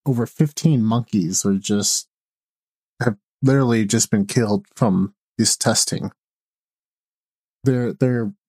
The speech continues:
really ambitious about doing these clinical trials, and, and even on their website,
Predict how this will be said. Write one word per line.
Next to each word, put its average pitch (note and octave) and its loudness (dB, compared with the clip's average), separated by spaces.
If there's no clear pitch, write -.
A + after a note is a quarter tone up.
really F3 4
ambitious B2 0
about G2+ 0
doing B2+ 2
these G2+ 0
clinical A#2+ 0
trials, A2+ 2
and, G#2 -2
and A2 -2
even D3+ 2
on B2+ 2
their G#2 0
website, G#2+ 0